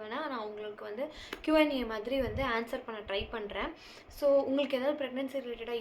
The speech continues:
என்னோட பிரெக்னன்சி ரிலேட்டடா உங்களுக்கு ஏதாவது தெரிஞ்சுக்கணும், இல்ல பொதுவா நீங்க ஏதாவது ஒரு விஷயத்தை அட்ரஸ் பண்ண சொல்லி கேட்டீங்க அப்படின்னா, நான் அதை எக்ஸ்பீரியன்ஸ் பண்ணியிருந்தேன்னா கண்டிப்பா உங்களோட ஷேர் பண்றேன். So, எதுனாலுமே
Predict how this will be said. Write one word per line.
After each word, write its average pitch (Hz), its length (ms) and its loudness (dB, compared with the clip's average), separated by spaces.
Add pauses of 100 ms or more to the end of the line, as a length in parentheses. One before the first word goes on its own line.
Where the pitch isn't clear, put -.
என்னோட 302 280 -2
பிரெக்னன்சி 254 400 -4
ரிலேட்டடா 240 340 -6
உங்களுக்கு 214 240 -6
ஏதாவது 214 280 -4
தெரிஞ்சுக்கணும், 247 680 -4 (340)
இல்ல 233 140 2
பொதுவா 294 460 4
நீங்க 269 240 0
ஏதாவது 233 300 -2
ஒரு 254 100 0
விஷயத்தை 247 340 0
அட்ரஸ் 240 280 -2
பண்ண 240 160 -4
சொல்லி 226 220 -4
கேட்டீங்க 240 560 -2
அப்படின்னா, 233 360 -4
நான் 262 300 0
அதை 269 160 0
எக்ஸ்பீரியன்ஸ் 311 540 -6
பண்ணியிருந்தேன்னா 269 580 -2
கண்டிப்பா 233 300 -8
உங்களோட 220 340 -10
ஷேர் 208 200 -8
பண்றேன். 208 280 -8 (320)
So, 240 180 0
எதுனாலுமே 262 640 2